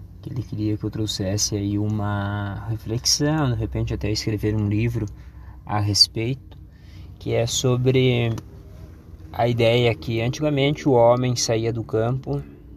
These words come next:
saía do interior e vinha pra cidade pra tentar ganhar dinheiro, pra tentar uma vida diferente daquela que até então vivia. E depois,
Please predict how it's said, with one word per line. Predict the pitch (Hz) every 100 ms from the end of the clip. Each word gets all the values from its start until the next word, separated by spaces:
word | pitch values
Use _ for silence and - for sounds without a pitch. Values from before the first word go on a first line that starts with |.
| -
saía | - - 101
do | 101
interior | 107 104 101 101 107 131 139 -
e | 131
vinha | 120 123 127
pra | 139
cidade | - 165 156 120 107 101 - - - -
pra | - 120
tentar | 117 110 104 107
ganhar | 107 104
dinheiro, | 101 104 117 127 127 120 117 117 - - -
pra | 113
tentar | - 95 104 98 107
uma | 104 98
vida | 104 104
diferente | 101 104 - 104 101 107 120
daquela | 117 107 101 104 110 - - -
que | - 107
até | -
então | 113 104 104 104
vivia. | 104 104 101 95 90 - - - - - - - - - -
E | 104 110 113 117 123
depois, | 131 - 190 202 208 - -